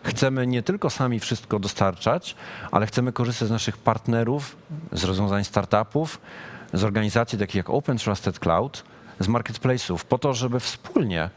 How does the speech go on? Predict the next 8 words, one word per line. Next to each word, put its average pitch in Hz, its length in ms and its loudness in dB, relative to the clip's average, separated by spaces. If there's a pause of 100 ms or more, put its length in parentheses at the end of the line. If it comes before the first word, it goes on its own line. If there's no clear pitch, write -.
(340)
z 90 100 -2
naszymi 104 360 0
firmami, 123 640 0 (320)
kooperantami, 95 920 2
partnerami 107 640 0
rozwijać 107 420 0
usługi 98 340 -2
chmurowe, 92 480 0